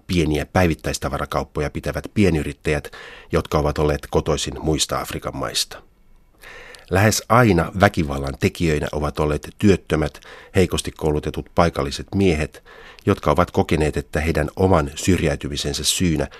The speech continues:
ovat juuri nämä pikkukauppojen pitäjät. Köyhimmissä mustien hökkelikylissä maahanmuuttajiin kohdistuvat väkivallanteot ovat miltei arkipäivää,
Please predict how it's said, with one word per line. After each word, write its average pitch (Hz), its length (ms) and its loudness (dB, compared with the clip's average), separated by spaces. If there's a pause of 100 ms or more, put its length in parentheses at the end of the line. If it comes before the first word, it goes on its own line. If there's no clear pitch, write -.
(180)
ovat 82 260 0
juuri 80 220 2
nämä 71 280 0 (100)
pikkukauppojen 67 840 -8
pitäjät. - 600 -12 (1300)
Köyhimmissä 80 720 4
mustien 85 540 2
hökkelikylissä 78 840 -2 (260)
maahanmuuttajiin 78 680 2
kohdistuvat 80 500 -2
väkivallanteot 76 720 -2
ovat 80 220 -4
miltei 82 420 0
arkipäivää, 71 840 -2